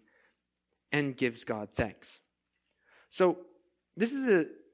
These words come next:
interesting thing to note. In the New Testament, nine of the Ten Commandments are specifically restated, and they're said again. One of them is not specifically restated, and that is the Sabbath.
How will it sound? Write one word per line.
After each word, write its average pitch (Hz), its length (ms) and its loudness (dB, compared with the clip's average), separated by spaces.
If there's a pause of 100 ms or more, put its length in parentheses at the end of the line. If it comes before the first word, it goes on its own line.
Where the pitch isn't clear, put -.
(120)
interesting 190 400 0
thing 170 180 0
to 151 100 -6
note. 151 340 2
In 175 120 4
the 170 60 4
New 196 180 4
Testament, 127 640 -2
nine 180 420 2
of 202 100 -2
the 165 80 0
Ten 185 240 -4
Commandments 143 760 -4
are 143 120 4
specifically 185 720 -2
restated, 143 880 -2 (680)
and 127 120 -4
they're 127 80 -4
said 160 280 0
again. 131 460 -2 (1000)
One 143 380 4
of 269 140 2
them 220 180 4
is 180 220 2
not 196 240 2
specifically 196 680 0
restated, 160 800 2
and 139 180 0
that 143 140 2
is 156 300 2
the 117 200 -6
Sabbath. - 640 2